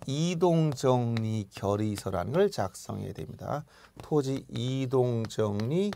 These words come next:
결의서. 이것을 작성한 다음에 이 내용에 의해서 지적 공부 정리해 주면 돼요. 토지 이동 정리 결의서. 자, 토지 표시에 대한 부분을 작성한다 했죠. 그런데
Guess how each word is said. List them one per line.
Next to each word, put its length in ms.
결의서. 840
이것을 380
작성한 720
다음에 460
이 280
내용에 340
의해서 320
지적 280
공부 180
정리해 320
주면 240
돼요. 140
토지 300
이동 580
정리 420
결의서. 360
자, 180
토지 220
표시에 440
대한 200
부분을 300
작성한다 440
했죠. 400
그런데 440